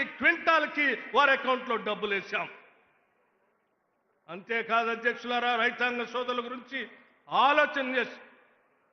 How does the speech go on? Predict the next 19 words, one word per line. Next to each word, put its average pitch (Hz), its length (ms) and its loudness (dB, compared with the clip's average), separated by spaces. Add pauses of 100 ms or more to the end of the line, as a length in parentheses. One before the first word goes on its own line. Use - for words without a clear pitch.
(120)
వారి 247 380 4 (600)
ఇన్సూరెన్స్ 302 680 2
కోసం 311 380 2 (220)
దాదాపు 311 400 4 (560)
నలభై 311 460 6 (180)
రెండు 311 260 4 (260)
లక్షల 311 400 6 (120)
మంది 320 300 4 (540)
రైతాంగ 320 560 4 (160)
సోదరులకి 320 640 4 (920)
రెండు 277 380 2 (100)
వేల 269 220 6 (220)
నూట 285 220 2 (200)
ఎనభై 285 320 4
ఒక్క 285 140 -4 (540)
కోట్ల 311 420 4
రూపాయలతో 285 500 4
రైతాంగ 262 480 4 (120)
సోదరులకి 240 500 -2